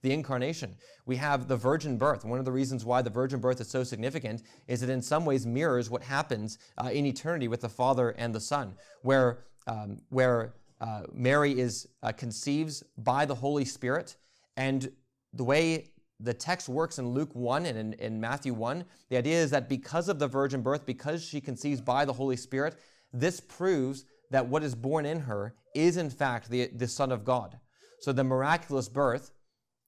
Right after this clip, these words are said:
points to a divine sonship.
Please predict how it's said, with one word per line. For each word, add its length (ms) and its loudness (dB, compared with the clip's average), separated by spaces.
points 340 2
to 140 -2
a 360 2
divine 480 0
sonship. 540 -4